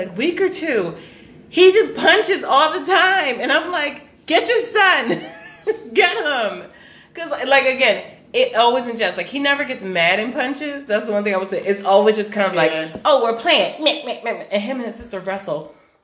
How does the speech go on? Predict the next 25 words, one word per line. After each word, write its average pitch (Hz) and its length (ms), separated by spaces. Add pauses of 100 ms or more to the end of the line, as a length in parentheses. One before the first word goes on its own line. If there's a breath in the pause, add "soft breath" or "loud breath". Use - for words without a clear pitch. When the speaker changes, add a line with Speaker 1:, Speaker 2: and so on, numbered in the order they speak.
(220)
Speaker 1:
all 196 200
the 175 100
time. 160 400 (340)
Speaker 2:
Okay. 139 440
Speaker 1:
All 175 240
the 170 100
time. 151 240
Like, 151 140
that's 202 240
their, 185 160
that's 190 280
their 180 140
game. 175 380
They 156 120
love 170 300
to 180 100
wrestle. 156 420 (460 loud breath)
I 165 120
don't 190 200
get 139 200
it. - 320
Whatever. 240 420
Have 240 240
fun. 160 320 (880)
Whatever. 247 500